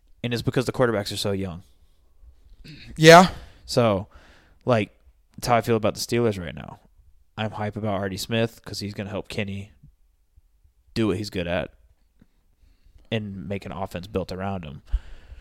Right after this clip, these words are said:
Speaker 1: to help him succeed versus getting thrown to the wolves every week.
Speaker 2: Yeah.
Speaker 1: You know what I mean? Do you get what I'm trying to say?
Speaker 2: Yeah, no, I
Speaker 1: I
Speaker 2: get
Speaker 1: just,
Speaker 2: you.
Speaker 1: like, the only quarterbacks that do not need coordinators like that are probably Mahomes
Speaker 2: Who is, who is,
Speaker 1: or
Speaker 2: now
Speaker 1: Josh.
Speaker 2: that you said how, the,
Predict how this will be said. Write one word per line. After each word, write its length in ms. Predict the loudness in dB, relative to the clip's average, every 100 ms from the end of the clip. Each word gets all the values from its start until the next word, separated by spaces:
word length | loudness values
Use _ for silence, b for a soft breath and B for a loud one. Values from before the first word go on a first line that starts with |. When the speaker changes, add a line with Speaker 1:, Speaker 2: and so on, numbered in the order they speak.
| b b -18 -4
Speaker 1:
to 100 | 0
help 160 | 0
him 140 | -2 -6
succeed 500 | -6 -4 -2 -2 -2
versus 640 | -2 -2 -4 -6 -6 -8 -14 -8
getting 200 | -6 -4
thrown 180 | -6 -6
to 60 |
the 60 | -8
wolves 300 | -6 -6 -8
every 200 | -10 -10
week. 220 | -12 -14 -18 -16
Speaker 2:
Yeah. 300 | -10 -10 -10 -16 -12
Speaker 1:
You 120 | 0
know 60 | 2
what 60 | 4
I 40 |
mean? 240 | 0 -6 -8
Do 80 | -6
you 20 |
get 100 | 6
what 100 | 6
I'm 60 | 6
trying 180 | 0 -4
to 40 |
say? 180 | -2 2
Speaker 2:
Yeah, 220 | 4 4
no, 160 | 4 2
I 40 |
Speaker 1:
I 40 | 4
Speaker 2:
get 60 | 2
Speaker 1:
just, 160 | 0
Speaker 2:
you. 160 | -2 -6 b b
Speaker 1:
like, 180 | 0 0
the 140 | 0 -2
only 200 | 0 -2
quarterbacks 640 | 2 4 6 6 4 0
that 340 | -2 0 -2 -6 -20 _ -20 -4
do 120 | 0
not 200 | 4 2
need 200 | 2 -2
coordinators 560 | 2 2 2 0 -2 -4
like 180 | -6 -8
that 160 | -10 -10
are 40 |
probably 300 | -8 -8 -8
Mahomes 680 | -10 -6 -2 -2 -2 -8 -2
Speaker 2:
Who 220 | 2 10
is, 300 | 10 10 6 -2
who 180 | 4 10
is, 120 | 10 8
Speaker 1:
or 200 | 4 4
Speaker 2:
now 300 | 6 8 10
Speaker 1:
Josh. 100 | 6
Speaker 2:
that 140 | 2
you 160 | -4 -2
said 360 | 6 6 6
how, 220 | 4 6 4
the, 160 | 4